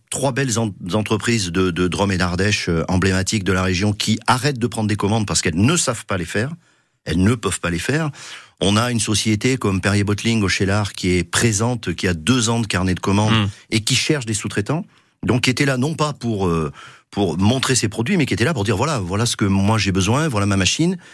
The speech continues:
Speaker 1: et j'ai besoin de gens qui me font les pièces, et je les ai pas.
Speaker 2: Il y a, il y a des filières en particulier où c'est plus compliqué que d'autres ?
Speaker 1: Ah, tout ce qui est les filières de la mécanique, donc tout ce qui est mécanique, tôlerie, euh, plasturgie, câblage, euh, poste d'armoire,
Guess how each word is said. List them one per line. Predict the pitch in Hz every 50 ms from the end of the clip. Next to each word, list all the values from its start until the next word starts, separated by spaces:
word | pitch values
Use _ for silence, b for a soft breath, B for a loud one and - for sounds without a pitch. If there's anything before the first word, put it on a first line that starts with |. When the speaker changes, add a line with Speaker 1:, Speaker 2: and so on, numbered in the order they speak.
| B B B
Speaker 1:
et | 87 87
j'ai | 87
besoin | 98 87 110 117
de | 113
gens | - 120 160
qui | 165 -
me | 117 101
font | - - - 135 156
les | 147
pièces, | 131 - 196 165 - -
et | 104
je | 87
les | 95 95 127
ai | 120
pas. | 143 113 98 B B B B
Speaker 2:
Il | - 120
y |
a, | - - _ _ -
il | 123
y | 127
a | 135
des | 135 143 135 131 123
filières | - - 147 139 143 156 156 147
en | 135
particulier | - 139 127 - - 127 - 127 123 135
où | 143
c'est | 143 - 113
plus | 113 -
compliqué | - - 120 - - - 127
que | 120 113
d'autres ? | 117 120 135 - - - - - -
Speaker 1:
Ah, | - 170
tout | - - - 143
ce | - -
qui | - 135
est | 131
les | 110 101
filières | - 104 95 101 104 101 95
de | 90 90
la | 87 87 82 80 82 82 80 80 80 78 76
mécanique, | 76 78 78 78 85 87 95 101 101 - 95 87 87 95 104 - -
donc | 82 80 80 78 -
tout | - 90
ce | - -
qui | - - 95 90
est | 85
mécanique, | 82 85 85 85 - 85 82 85 90 101 101 - - -
tôlerie, | - 101 90 85 80 71 90 92 101 110 113 113 110
euh, | 92 80 78 78 - B B B B -
plasturgie, | 95 87 - - - - 98 82 90 82 78 90 101 107 113 113 104
câblage, | - - 104 95 87 92 92 92 90 98 98 87 82
euh, | 82 80 80 80
poste | 76 - 98 80
d'armoire, | 80 87 73 78 90 95 95